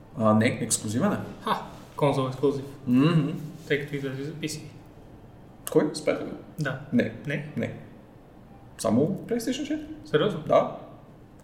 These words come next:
Speaker 2: Е, малко разочароващо, но... е.
Speaker 1: Е.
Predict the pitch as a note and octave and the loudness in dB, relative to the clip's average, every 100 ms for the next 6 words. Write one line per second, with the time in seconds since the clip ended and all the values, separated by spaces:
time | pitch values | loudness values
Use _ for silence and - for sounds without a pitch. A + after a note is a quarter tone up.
0 | - - - F#3+ E3+ D3+ D3 D3 D3 C#3+ | -20 -20 -6 4 4 6 2 2 2 2
1 | - - G3 F#3+ - - - F#3 - - | 0 -4 -2 -2 -6 -12 -4 -4 -4 -2
2 | A#3+ B2 | 2 4